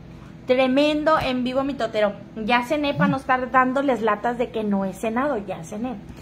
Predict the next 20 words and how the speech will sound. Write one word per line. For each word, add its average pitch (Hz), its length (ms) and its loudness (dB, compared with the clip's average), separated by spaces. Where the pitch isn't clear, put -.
¿Cómo 240 160 2
estás, 269 320 -2
Maybe? 226 320 -2
Gracias 214 340 -2
por 240 140 -4
acompañarnos. 240 720 2
Llegué 285 300 8
y 302 80 6
me 359 120 2
puse 349 200 0
a 359 60 0
cenar, 277 340 2
pues, 247 240 -4
pa' 226 160 2
no 220 120 -2
estarles, 247 420 0
"Oye, 415 180 4
no 403 80 2
he 381 60 -2
cenado". 403 680 2